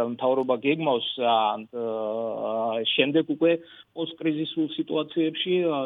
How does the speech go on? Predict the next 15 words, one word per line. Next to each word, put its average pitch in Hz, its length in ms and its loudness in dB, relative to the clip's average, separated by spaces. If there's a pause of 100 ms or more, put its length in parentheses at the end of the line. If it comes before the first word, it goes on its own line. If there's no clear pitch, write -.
ეს 127 180 -2
არის, 127 160 -2
ნუ, 123 140 -4
ვთქვით, 113 420 -2
ე, 113 160 0 (140)
დე 120 180 2
ღე 139 160 4
გე, 175 180 0 (120)
ბანკებზე 143 640 -2
არის 139 340 0
საუბარი, 139 460 -2
რომ 120 180 -4
დაახლოებით 120 500 0 (400)
ექვსასი 147 420 0
მილიონი 147 560 2